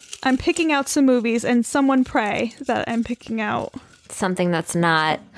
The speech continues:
Speaker 1: Oh, God,
Speaker 2: Ghost
Speaker 1: Carly,
Speaker 2: Quake.
Speaker 1: it's really a crapshoot. I will say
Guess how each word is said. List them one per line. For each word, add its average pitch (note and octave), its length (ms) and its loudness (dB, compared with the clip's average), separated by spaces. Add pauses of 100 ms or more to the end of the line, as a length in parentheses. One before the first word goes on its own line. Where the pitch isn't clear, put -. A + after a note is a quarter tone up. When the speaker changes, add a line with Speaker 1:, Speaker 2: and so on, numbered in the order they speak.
Speaker 1:
Oh, B3+ 540 -8
God, A3+ 100 -4
Speaker 2:
Ghost F3 220 2
Speaker 1:
Carly, A#3 220 2
Speaker 2:
Quake. A3 180 4
Speaker 1:
it's A3 120 -4
really D4+ 340 2
a A3+ 60 -4
crapshoot. G#3+ 720 -2 (1600)
I C4 100 2
will C#4+ 240 2
say C4+ 420 0